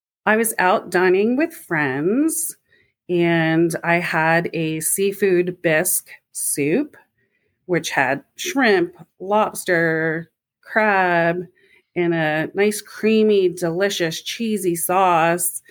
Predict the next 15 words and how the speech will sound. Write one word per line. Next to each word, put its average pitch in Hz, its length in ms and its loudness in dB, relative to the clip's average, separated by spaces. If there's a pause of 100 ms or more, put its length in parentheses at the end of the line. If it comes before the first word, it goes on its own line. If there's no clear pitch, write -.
(640)
It 175 140 0
was 180 180 -2
delicious. 170 720 0
It 170 80 -4
was 185 140 -2
amazing. 165 800 0 (1080)
And 185 160 4
then 180 140 4
I 175 240 2 (160)
broke 165 260 0
out 196 380 0
full-on 180 560 2
anaphylaxis, 151 1160 -2
had 160 400 0
to, 151 640 0